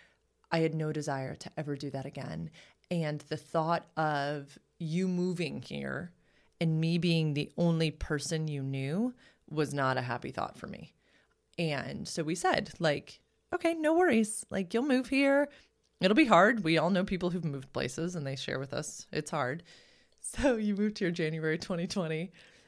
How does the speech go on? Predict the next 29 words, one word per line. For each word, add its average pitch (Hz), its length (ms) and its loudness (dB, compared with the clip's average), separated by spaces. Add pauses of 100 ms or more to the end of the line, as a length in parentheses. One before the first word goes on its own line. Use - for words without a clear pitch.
(240)
and, 170 720 2 (480)
yeah, 330 200 8
got 165 260 8
settled, 240 600 10
all 170 140 10
this 180 140 2
kind 175 140 2
of 170 60 2
stuff. 214 500 8 (120)
Week 196 520 0 (140)
of 160 600 6 (160)
the 170 120 -2
shutdown, 156 720 4 (220)
you 202 180 4
had, 381 240 0
like, 156 260 -6 (100)
three 220 240 8
different 214 300 4
appointments 160 500 -4
lined - 260 -6
up. - 220 -14 (400)
You 190 140 0
had 175 160 0
just 185 280 0
found, 202 340 8
like, 165 180 4
a 160 60 4
jujitsu's 160 720 2
gym. 156 360 2